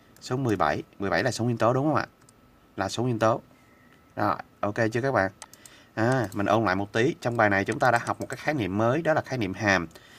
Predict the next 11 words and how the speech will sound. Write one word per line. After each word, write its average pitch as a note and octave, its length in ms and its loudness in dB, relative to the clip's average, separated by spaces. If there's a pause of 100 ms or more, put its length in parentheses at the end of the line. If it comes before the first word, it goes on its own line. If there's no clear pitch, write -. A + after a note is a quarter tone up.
(260)
Đó C3 120 2
là, B2+ 280 4 (1120)
à, G2+ 180 2
hàm G#2 380 4
á B2 140 4
thì G#2 120 -4
nó B2 80 -2
sẽ G#2+ 140 -2
có, B2+ 320 4 (380)
thứ C#3 80 0
nhất, E3 160 2